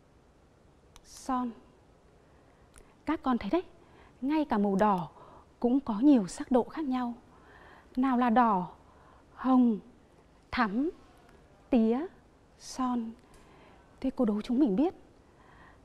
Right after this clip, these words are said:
tác giả đã sử dụng nhiều màu sắc như vậy nhằm mục đích gì?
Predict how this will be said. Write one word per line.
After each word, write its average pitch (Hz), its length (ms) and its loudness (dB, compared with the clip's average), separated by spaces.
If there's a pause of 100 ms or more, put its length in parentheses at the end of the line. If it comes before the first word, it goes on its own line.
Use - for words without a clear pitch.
(100)
tác 311 160 -4
giả 233 200 -2
đã 196 120 -2
sử 254 160 2
dụng 233 220 -2
nhiều 254 120 4
màu 233 140 2
sắc - 220 0
như 339 100 8
vậy 269 180 2 (520)
nhằm 254 400 2
mục 254 120 0
đích 381 140 2
gì? 277 220 0